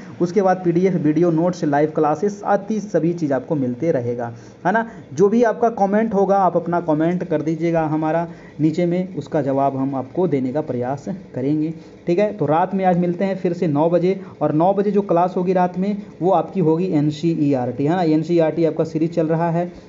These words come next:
जिसमें हम लोग देख रहे हैं अभी history, है ना, History फिलहाल पढ़ रहे हैं, और history में हम लोग देख रहे हैं class seven, है ना, History में देख रहे हैं class seven का।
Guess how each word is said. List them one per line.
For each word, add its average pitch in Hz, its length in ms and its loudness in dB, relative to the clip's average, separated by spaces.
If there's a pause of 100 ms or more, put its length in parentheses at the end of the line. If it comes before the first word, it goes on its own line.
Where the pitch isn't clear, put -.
(120)
जिसमें 165 240 -2
हम 160 140 2
लोग 160 140 2
देख 160 200 2
रहे 160 140 2
हैं 165 80 2
अभी 147 140 0
history, 151 380 0 (360)
है 180 60 2
ना, 196 100 2
History 151 360 -2
फिलहाल 160 360 -2
पढ़ 160 220 0
रहे 170 180 2
हैं, 175 220 0 (240)
और 151 120 2
history 165 340 0
में 190 80 0
हम 156 140 0
लोग 160 140 2
देख 165 180 0
रहे 175 120 0
हैं 170 100 -6
class 151 340 0
seven, 135 340 -2
है 156 100 0
ना, 208 120 -2 (300)
History 165 240 -2
में 190 60 2
देख 170 180 0
रहे 175 100 0
हैं 175 100 -4
class 160 300 0
seven 170 240 0
का। 170 240 -2